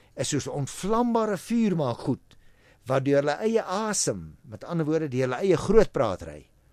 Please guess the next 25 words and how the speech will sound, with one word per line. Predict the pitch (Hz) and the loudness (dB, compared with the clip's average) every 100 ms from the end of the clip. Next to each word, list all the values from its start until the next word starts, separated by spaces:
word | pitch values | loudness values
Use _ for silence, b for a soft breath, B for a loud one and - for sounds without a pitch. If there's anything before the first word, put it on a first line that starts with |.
| b b - | b b -10
aan | 113 | -8
die | 113 | -8
brand | 107 104 110 - | -6 -6 -6 -8
gesteek | 107 - 113 - | -10 -10 -12 -12
word. | 78 - - B B B B - | -16 -18 -20 B B B B -2
Daar | 139 143 - | 2 2 0
kan | 240 233 | -2 0
dus | 170 - | -2 -4
geen | - 147 117 | -2 -2 -2
twyfel | 175 247 277 196 123 | -4 -2 -2 -2 -4
wees | 110 - | -4 -6
nie, | 117 | -8
liewe | 101 101 | -6 -6
luisteraar, | 95 95 - 107 87 92 - b b b - | -6 -8 -10 -10 -10 -12 -14 b b b -8
dat | 127 135 | -2 -2
die | 127 | -2
Assiriese | 127 - 240 254 165 95 | -6 -4 -2 -2 -4 -6
wêreldmag, | 95 151 180 - 160 202 - - | -6 -6 -6 -6 -6 -8 -10 -14
hierdie | 110 120 92 | -10 -8 -6
heidene, | 104 226 147 98 101 175 _ _ b b b b - 101 | -4 -4 -4 -6 -10 -14 _ _ b b b b -14 -6
wat, | 131 - | -6 -6
eh, | 135 120 123 | -8 -6 -4
rondom | 160 214 202 143 | -4 -2 -4 -4
Jerusalem | 120 185 262 165 120 95 | -4 -4 -4 -4 -6 -6
lê, | 87 76 | -10 -12